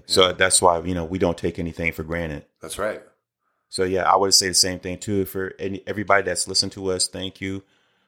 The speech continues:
Speaker 1: Please subscribe to the podcast. Please subscribe to the YouTube when it comes out. I will let you know. I am working on videos. I'm working on content.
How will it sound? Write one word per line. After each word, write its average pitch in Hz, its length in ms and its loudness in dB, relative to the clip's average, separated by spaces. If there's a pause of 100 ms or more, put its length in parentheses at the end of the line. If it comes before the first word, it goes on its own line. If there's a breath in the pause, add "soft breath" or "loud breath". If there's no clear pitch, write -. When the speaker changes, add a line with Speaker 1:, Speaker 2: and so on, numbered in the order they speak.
Speaker 1:
Please 107 200 6
subscribe 95 460 4
to 92 100 -12
the 90 60 -14
podcast. 90 720 0
Please 92 180 -2
subscribe 90 440 4
to - 100 -10
the 85 120 -8
YouTube 90 300 -4
when 90 140 -2
it 85 80 -4
comes 90 280 -4
out. 85 240 2
I 78 100 -4
will 82 160 0
let 82 260 2
you 85 80 -4
know. 85 400 4 (460 soft breath)
I 87 160 0
am 87 100 -2
working 87 260 2
on 85 160 0
videos. 87 600 4
I'm 90 100 -8
working 85 260 -2
on 82 160 -2
content. 85 680 0